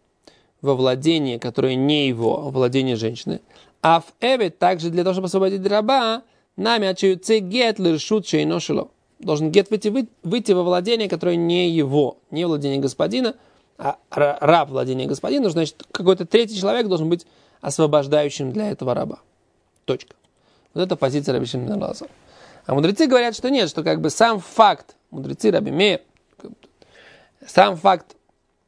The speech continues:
получения гета делает человека как бы отдельным владением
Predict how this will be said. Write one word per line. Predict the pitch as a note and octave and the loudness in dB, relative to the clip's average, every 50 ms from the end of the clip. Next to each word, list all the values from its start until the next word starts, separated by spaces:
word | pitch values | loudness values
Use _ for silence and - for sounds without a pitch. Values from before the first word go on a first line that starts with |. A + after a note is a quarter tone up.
| - - - | -20 -8 -2
получения | E3 D#3 D#3 C#3+ - - F#3 F3 D#3 D3 C3+ C3 | 0 0 0 0 0 -2 0 0 0 0 -2 -4
гета | C3+ C#3+ G#3 B3 C4+ - G3 D#3 D3 D#3+ - | -4 -2 0 0 0 0 -4 -6 -6 -10 -14
делает | - C4 D#3+ C#3+ C#3+ D#3 F3+ F#3+ G3+ F#3+ E3+ D3+ | -14 -10 -8 -6 0 0 2 2 2 0 -2 -2
человека | - - B2+ C3 C3+ D3+ E3+ - D3 | -2 0 0 0 2 0 -2 -4 -6
как | C3+ - C3+ B2 - | -6 -6 -6 -6 -4
бы | - - - - _ - - | -4 -4 -4 -6 _ -8 -8
отдельным | C3+ C3 C3 D#3 E3 D3+ C#3 C3 B2 - - - _ _ | -6 0 2 2 2 2 0 -4 -4 -6 -10 -14 _ _
владением | - C3 B2 B2+ C3+ C3+ C3+ C3+ E3 G3 G3 F3+ D3 - | -8 -6 0 2 2 2 2 0 -4 -4 -4 -4 -6 -8